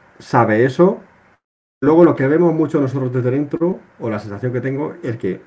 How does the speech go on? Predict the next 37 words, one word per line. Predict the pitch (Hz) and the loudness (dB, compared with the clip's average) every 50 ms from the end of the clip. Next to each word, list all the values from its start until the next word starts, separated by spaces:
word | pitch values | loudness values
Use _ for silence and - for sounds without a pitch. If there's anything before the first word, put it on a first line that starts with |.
| _ _ - | _ _ -12
si | - - 113 | -6 -4 -2
no | 117 135 | -2 -2
has | 135 | -2
pisado | 147 131 131 127 | -2 -2 -2 -2
una | 120 117 120 127 | -2 0 0 0
obra | 127 117 113 110 110 101 | 0 0 0 -2 -4 -6
porque | 90 110 110 104 104 101 - 98 | -4 -6 -4 -4 -6 -6 -8 -8
tienes | - 107 107 - | -8 -8 -8 -6
familias | 110 104 107 110 113 110 107 | -6 -4 -4 -2 -2 -2 -4
y | 110 | -4
tal, | 110 127 147 - 127 | -4 -4 -6 -4 -4
es | 135 | -4
como | 131 143 135 123 | -4 -4 -4 -2
que | - 120 | -4 -6
te | 110 113 107 | -6 -6 -6
sientes | - 135 131 123 120 | -6 -6 -6 -6 -8
perdido. | - - 85 90 85 92 95 120 - - _ _ _ _ _ _ _ _ _ _ _ _ _ - | -10 -10 -10 -8 -6 -6 -6 -6 -8 -14 _ _ _ _ _ _ _ _ _ _ _ _ _ 0
A | 117 | 2
mí | 127 143 | 4 4
ahora | 143 143 135 135 | 4 4 4 4
mismo, | 156 156 - - 95 82 82 85 | 4 4 2 0 -4 -4 -6 -6
que | - 95 | -6 -6
me | 95 92 | -6 -6
faltan | 90 113 107 - - - 110 | -6 -6 -8 -8 -8 -12 -10
seis | - 110 | -8 -6
meses | 107 107 113 107 | -6 -6 -6 -6
para | - 104 | -8 -8
acabar, | 95 104 113 127 127 - - - | -8 -6 -6 -6 -6 -8 -8 -10
si | - 90 | -10 -10
me | 90 | -8
sueltan | - - 110 107 117 110 | -8 -8 -6 -6 -4 -4
una | 101 101 | -4 -2
obra, | 107 117 123 120 117 - - | -2 -2 -2 -4 -6 -8 -8
no | - 107 - | -8 -8 -8
sabría | - 85 78 78 - | -8 -10 -12 -12 -14
qué | - - | -16 -18
hacer. | - - 113 | -18 -18 -18